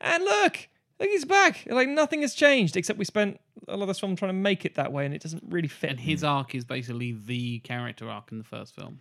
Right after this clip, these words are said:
Speaker 2: Like,
Speaker 1: Yes.
Speaker 2: he's the, that's the important thing. Like, that
Speaker 1: Mm-hmm.
Speaker 2: is the most, like, driving factor in that,
Speaker 1: Yeah.
Speaker 2: in terms of the two main characters. So, yeah, how are you guys gonna get around that shit?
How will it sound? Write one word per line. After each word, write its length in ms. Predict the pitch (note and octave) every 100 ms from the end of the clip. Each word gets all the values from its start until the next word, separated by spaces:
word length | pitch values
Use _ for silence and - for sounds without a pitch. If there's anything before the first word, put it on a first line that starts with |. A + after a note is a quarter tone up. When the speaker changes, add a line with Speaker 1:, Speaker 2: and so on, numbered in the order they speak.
| -
Speaker 2:
Like, 100 | C#3+
Speaker 1:
Yes. 180 | C3+ - -
Speaker 2:
he's 320 | A#2 A#2+ -
the, 140 | A2 - _ _ _
that's 300 | A2+ G2 -
the 100 | -
important 560 | G#2+ G#2 A2+ G#2 G#2+ -
thing. 300 | - G#2 G#2+
Like, 220 | - - _ -
that 120 | C#3
Speaker 1:
Mm-hmm. 100 | C3 C#3 _ -
Speaker 2:
is 120 | A2+
the 80 | -
most, 320 | G2+ G2 -
like, 160 | G#2+ - _ -
driving 480 | G#2+ G2+ G2+ - -
factor 440 | - G#2+ - G#2+
in 140 | G2+ G#2
that, 160 | G#2 _ -
Speaker 1:
Yeah. 120 | A#2+ -
Speaker 2:
in 140 | A2+
terms 280 | A2 A2 G#2
of 80 | G2+
the 60 | A2
two 200 | - G#2+
main 180 | F#2+ G2
characters. 540 | G2 G2 B2+ G#2 - _ _ _ _ _ _ _ _
So, 140 | -
yeah, 300 | D#3+ D3 G#2 - _ _ _ _
how 100 | -
are 20 | C3+
you 120 | B2+
guys 180 | C3 B2
gonna 160 | B2
get 120 | A#2+ A#2+
around 200 | A#2 A2
that 200 | A#2+ -
shit? 260 | G#2 -